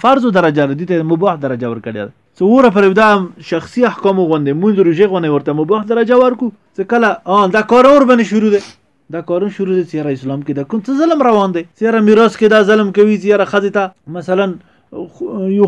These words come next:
خور دی، یو، یو ورور دی، ورور ته دوه حصې میلاویږي و، و ښځې ته یوه حصه میلاویږي، یا ورور ته پوره حصه میلاویږي، ښځې ته نیمه حصه میلاویږي، خور ته، خور ته یعنې نیمه حصه میلاویږي. یا مثلاً،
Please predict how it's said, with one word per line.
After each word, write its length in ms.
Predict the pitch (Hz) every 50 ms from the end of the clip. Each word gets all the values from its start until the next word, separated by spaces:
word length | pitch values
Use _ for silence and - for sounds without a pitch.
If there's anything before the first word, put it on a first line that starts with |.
| - -
خور 240 | 196 208 202 190 190
دی، 60 | 190
یو، 340 | 185 185 180 185 185 185 190 190 190 202 196 196
یو 120 | 196 190 185 180
ورور 280 | 185 202 202 190 180 180
دی، 80 | 180 170
ورور 240 | 156 165 190 196 185 - 190
ته 60 | 185 175 - _ _ -
دوه 160 | 160 202 208 196
حصې 180 | 180 - 202 190 185
میلاویږي 420 | 180 175 175 180 190 180 165 175 175 156
و، 100 | 139 135 - _ _ _ -
و 80 | 151
ښځې 260 | - - 185 165 165 165
ته 100 | 175 165 156
یوه 140 | 165 170 170
حصه 160 | 165 - 165
میلاویږي، 460 | 165 165 160 160 156 156 156 151 160 180
یا 100 | 185 190
ورور 400 | 175 175 175 170 180 196 214 208 202 208
ته 100 | 190 - 185
پوره 200 | 190 196 214 214
حصه 160 | 208 - 202
میلاویږي، 380 | 196 196 190 190 190 196 185 175 160
ښځې 160 | 185 180 175 160 175
ته 120 | 170 180
نیمه 140 | 190 185 180 170
حصه 140 | 165 - 170 165
میلاویږي، 300 | 160 156 151 143 143 147 _ _ _ _ _ -
خور 180 | 180 175 165 - 156
ته، 100 | 143 143 _ _ _
خور 140 | - 185 185 175 185
ته 100 | 180 170
یعنې 480 | 165 165 165 160 156 - _ _ _ 175 175
نیمه 160 | 170 165 160
حصه 180 | 151 - 170
میلاویږي. 500 | 160 156 151 151 147 139 139 _ _ 185 202
یا 40 | 208
مثلاً، 380 | 208 202 202 208 208 226 220